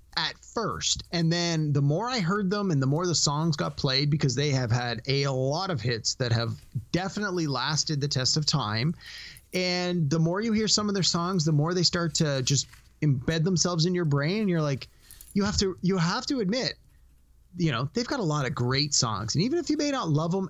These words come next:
at first, sort of, the more you hear them, the more you start to have to appreciate and say, "This is a pretty damn good song." And I think more and more of their library did that to me over the years, where I was just like, I may not have loved it when I first heard it, although some I did, but for a lot of them, I'm like,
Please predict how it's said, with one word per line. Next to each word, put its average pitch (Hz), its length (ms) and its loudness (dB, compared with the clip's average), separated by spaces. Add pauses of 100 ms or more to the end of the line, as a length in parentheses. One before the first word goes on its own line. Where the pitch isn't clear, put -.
(140)
at - 120 -4
first, - 520 -2
sort 269 220 -2
of, 233 80 -4
the 233 60 -2
more 220 220 0
you 302 140 0
hear 180 180 4
them, 269 180 0
the 208 60 0
more 175 120 2
you 196 60 0
start 185 240 0
to 180 80 0
have 180 200 0
to 202 60 0
appreciate 147 440 0
and 147 140 0
say, 127 240 0 (640)
"This 214 80 2
is 214 40 4
a 190 60 0
pretty 151 200 2
damn 135 180 0
good 117 180 -2
song." 113 460 -2
And 151 300 0
I 202 160 -2
think 240 420 -4 (380)
more 185 260 2
and 240 80 0
more 220 180 0
of 190 120 -2
their 175 160 0
library 151 500 -2
did 160 200 0
that 240 220 -4
to 135 120 0
me 131 160 0
over 127 180 0
the 127 100 0
years, 120 360 0
where 131 100 0
I 127 40 0
was 123 120 2
just 139 180 4
like, 131 200 0
I 127 40 0
may 156 140 2
not 302 140 0
have 240 160 0
loved 165 280 2
it - 140 -4
when 151 80 0
I 143 60 0
first 135 320 -2
heard 123 260 0
it, 226 160 -2
although 160 200 0
some 147 220 2
I 285 100 -2
did, 175 340 -2 (400)
but 226 120 -4
for 285 220 -4
a 262 60 -4
lot 269 180 -4
of 349 80 -2
them, 330 100 -2
I'm 220 140 -2
like, 226 200 -4